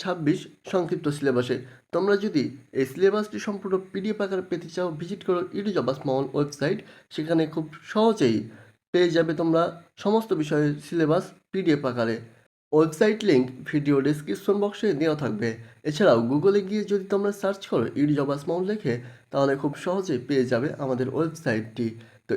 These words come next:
এই ছিল আজকে আমাদের ভিডিও। দেখা হবে পরবর্তীতে কোনো ভিডিওতে। এরপরে তোমরা কোন বিষয়ের সিলেবাস চাও অবশ্যই, অবশ্যই কমেন্ট করে জানিও, তাহলে আমাদের সেই সিলেবাসটি দেওয়ার চেষ্টা করবো আমরা। তো এই ছিল আজকে আমাদের ভিডিও। দেখা হবে পরবর্তী কোনো ভিডিওতে। সে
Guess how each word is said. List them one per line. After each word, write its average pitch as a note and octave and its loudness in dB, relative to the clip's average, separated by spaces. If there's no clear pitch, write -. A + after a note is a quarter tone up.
এই F3 2
ছিল G#3 -6
আজকে G#3+ -2
আমাদের G#3+ 2
ভিডিও। G3 2
দেখা B2 -2
হবে C3+ 2
পরবর্তীতে G3+ -2
কোনো G#3+ -2
ভিডিওতে। G#3+ -2
এরপরে E3+ 0
তোমরা G3 -2
কোন F#3 -6
বিষয়ের G#3+ 0
সিলেবাস G#3+ -2
চাও D#3+ 4
অবশ্যই, D3 0
অবশ্যই F3+ -6
কমেন্ট G#3 -2
করে A3 0
জানিও, B2+ 0
তাহলে C#3 2
আমাদের E3 0
সেই D3+ 0
সিলেবাসটি F#3+ 0
দেওয়ার F#3 2
চেষ্টা G#3 -6
করবো D3 0
আমরা। A#2 0
তো - -10
এই D#3 2
ছিল G3+ -6
আজকে G#3+ -4
আমাদের G#3+ 0
ভিডিও। G#3 0
দেখা D3 -2
হবে D3 0
পরবর্তী G#3 -8
কোনো A3 0
ভিডিওতে। G#3+ -4
সে - -6